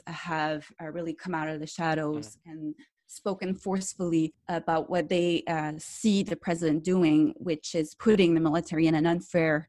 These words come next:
Speaker 1: and politicized, uh, situation.
Speaker 2: Yeah, it was really striking, particularly with De-, Martin Dempsey and particularly Admiral Mullen, uh, because what we've seen actually is almost every single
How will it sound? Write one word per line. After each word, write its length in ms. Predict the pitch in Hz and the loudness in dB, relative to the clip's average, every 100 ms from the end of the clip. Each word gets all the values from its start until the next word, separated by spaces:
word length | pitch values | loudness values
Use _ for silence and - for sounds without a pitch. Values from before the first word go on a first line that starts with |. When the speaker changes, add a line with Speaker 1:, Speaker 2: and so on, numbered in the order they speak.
| - | 0
Speaker 1:
and 160 | 175 165 | 2 2
politicized, 880 | 175 160 156 - 151 147 147 - - | 0 0 -2 -6 -4 -4 -6 -12 -10
uh, 280 | 151 147 147 | -10 -10 -12
situation. 840 | - 165 - 160 - - - - - _ _ - | -10 -10 -10 -10 -10 -14 -12 -12 -14 _ _ 4
Speaker 2:
Yeah, 120 | 156 | 8
it 40 | |
was 160 | 151 143 | 8 8
really 160 | 196 170 | 6 6
striking, 400 | - 147 139 131 | 6 4 4 -2
particularly 380 | - 131 131 | 0 2 2
with 380 | 117 - - - - - | 2 -2 -8 -18 -6 0
De-, 100 | 147 | 2
Martin 300 | 143 135 123 | 4 4 4
Dempsey 640 | 131 139 135 147 139 135 | 2 2 0 0 0 0
and 160 | - 117 | -2 -4
particularly 960 | - - 165 147 135 127 120 113 110 107 - | -4 -6 -4 -2 0 0 0 -4 -6 -8 -2
Admiral 360 | 127 123 123 | -2 2 2
Mullen, 580 | 110 110 123 117 98 92 - - | 4 4 6 6 2 -8 -18 -8
uh, 240 | 120 107 107 | -2 -2 -2
because 600 | 110 - 110 107 104 - _ _ | -4 0 0 0 -4 -10 _ _
what 100 | - 131 | 0 4
we've 200 | 131 - | 4 2
seen 320 | - 165 156 | 2 2 2
actually 480 | 120 120 - 120 113 | 0 0 -2 0 0
is 260 | 110 - - | 0 -4 -2
almost 440 | 131 143 139 127 - | 0 4 4 2 0
every 420 | 127 131 143 139 | 0 2 2 2
single 680 | - 131 127 120 117 113 | 0 -2 0 0 0 -4